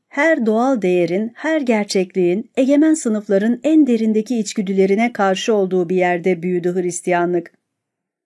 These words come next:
Ölümüne gerçeklik düşmanlığının o zamandan bu yana aşılmamış bir biçimi.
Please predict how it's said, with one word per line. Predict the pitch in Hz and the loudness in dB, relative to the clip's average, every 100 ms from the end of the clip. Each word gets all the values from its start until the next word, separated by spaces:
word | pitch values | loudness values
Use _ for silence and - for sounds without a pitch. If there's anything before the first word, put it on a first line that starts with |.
| _ _ | _ _
Ölümüne | 269 294 339 359 349 | 0 2 4 4 2
gerçeklik | 240 247 254 254 302 - | 0 -2 -4 -4 -4 -4
düşmanlığının | 214 - 190 185 180 175 220 262 _ _ - | -6 -2 0 2 2 2 0 -4 _ _ -2
o | 359 | -2
zamandan | 330 277 226 220 214 247 220 | 0 0 2 2 0 0 0
bu | 277 | 0
yana | 208 202 233 | 0 -2 -4
aşılmamış | 202 - 330 285 226 262 - 233 | -6 -6 -2 0 0 -2 -4 -6
bir | 185 | -6
biçimi. | 185 190 175 170 | -6 -4 -2 -2